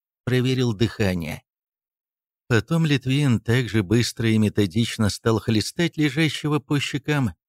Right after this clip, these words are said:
Мужик очухался, приподнялся и, не сказав ни слова, сразу же жестом попросил закурить.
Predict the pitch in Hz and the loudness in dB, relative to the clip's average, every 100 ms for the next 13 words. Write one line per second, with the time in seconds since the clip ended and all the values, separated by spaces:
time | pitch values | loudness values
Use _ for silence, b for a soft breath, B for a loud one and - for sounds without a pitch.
0 | _ _ _ _ 107 110 107 190 120 104 | _ _ _ _ 2 2 2 0 0 0
1 | 180 175 - - 80 _ _ - 135 - | -2 -4 -6 -8 -14 _ _ -2 -2 0
2 | 131 120 143 113 - - 85 - _ 196 | 0 2 2 2 -2 -10 -10 -12 _ -4
3 | 139 151 - 135 113 135 - 127 113 156 | 0 -2 -2 -4 0 -2 0 -2 -2 -4
4 | 165 151 120 - 139 151 127 131 113 113 | -4 -2 -4 -4 -6 -4 -2 -2 0 0
5 | 101 135 127 - 117 113 113 110 - 135 | 0 0 -2 -2 0 0 0 -2 2 0
6 | 95 117 - 120 139 107 - | 0 -2 -2 0 2 0 -2